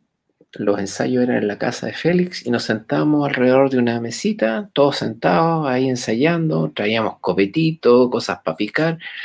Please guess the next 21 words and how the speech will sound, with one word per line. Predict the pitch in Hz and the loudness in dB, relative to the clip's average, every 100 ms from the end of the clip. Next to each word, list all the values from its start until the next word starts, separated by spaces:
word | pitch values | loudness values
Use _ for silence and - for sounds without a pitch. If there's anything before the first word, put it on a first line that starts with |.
| - - - - - - _ _ _ _ - | -14 -14 -16 -20 -20 -20 _ _ _ _ -8
y | |
funcionaba | 107 123 - 131 175 | 0 2 2 2 4
muy | 165 131 | 6 6
bien. | 139 170 | 6 4
Yo | 120 | 4
dije, | 123 135 131 | 2 0 -4
"Pucha, | - 143 110 | -6 -4 -2
yo | 101 101 | -2 -2
creo | 131 131 | -2 -2
que | - - | -6 -6
esto, | - 196 - - 190 | -4 -4 -4 -2 0
amigos, | 165 170 185 160 - - | 2 2 2 0 -4 -2
es | 139 | 0
lo | 131 120 | 2 2
que | 92 | 2
tenemos | 107 123 117 | 2 0 -2
que | - 80 | -4 -4
llevar | 92 107 120 | 0 0 0
al | 107 | -2
escenario. | - 90 85 - - | -2 -2 -4 -4 -6
Así, | - - - 123 - | -4 -2 0 0 -2